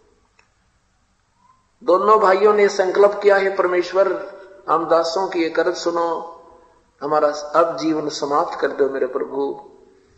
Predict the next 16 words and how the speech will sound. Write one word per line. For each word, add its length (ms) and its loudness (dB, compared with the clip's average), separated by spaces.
हमें 360 -2
हमारा 300 2
जीवन 360 0
श्वास 340 2
समाप्त 500 2
कर 120 4
दो 180 2
प्रभु, 540 -2
जो 120 2
शेष 480 4
हमारा 280 2
मानुष 460 -2
जीवन 240 -4
बचा 260 -2
है, 160 -2
कभी 260 -6